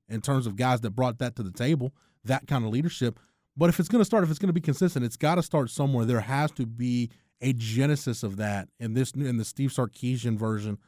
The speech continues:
of Texas football. It's gotta start with a group of leaders, and if it starts with Roschon Johnson, Roschon Johnson might not be a guy that wins a conference championship, or Rod, you know, in your case, you weren't a guy that won a national championship, but the things that you helped pass on helped Texas win a national championship.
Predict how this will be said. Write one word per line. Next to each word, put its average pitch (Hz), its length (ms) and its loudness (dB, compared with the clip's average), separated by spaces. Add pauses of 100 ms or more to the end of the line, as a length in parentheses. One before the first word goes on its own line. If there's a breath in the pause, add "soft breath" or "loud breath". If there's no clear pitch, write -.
(200)
of 95 100 -14
Texas 113 300 -4
football. 104 500 -4 (320)
It's 107 140 -12
gotta 139 220 0
start 131 240 0
with 107 80 -2
a 107 40 0
group 113 240 -2
of 107 60 -2
leaders, 110 500 -2
and 113 360 -2 (100)
if 131 240 -2
it 139 120 0
starts 143 360 2
with 110 140 -2
Roschon 127 400 0
Johnson, 127 460 -2 (380 soft breath)
Roschon 151 360 8
Johnson 156 380 6
might 147 200 4
not 135 160 0
be 135 100 4
a 131 60 4
guy 131 160 4
that 123 140 0
wins 131 180 0
a 120 60 -2
conference 120 400 -4
championship, 127 440 -2
or 117 60 -4
Rod, 123 300 2
you 131 80 0
know, 123 60 2
in 117 60 0
your 139 120 2
case, 123 320 0 (300 soft breath)
you 123 160 2
weren't 147 260 2
a 127 40 -12
guy 127 160 -2
that 117 100 -4
won 123 180 0
a 117 40 2
national 123 340 -2
championship, 139 480 -4
but 117 140 -4
the 107 80 -8
things 147 360 0
that 123 180 0
you 151 140 0
helped 135 220 -2
pass 127 280 -2
on 151 260 2 (240 soft breath)
helped 139 220 -2
Texas 139 300 -2
win 123 160 0
a - 20 2
national 123 300 -2
championship. 123 360 -4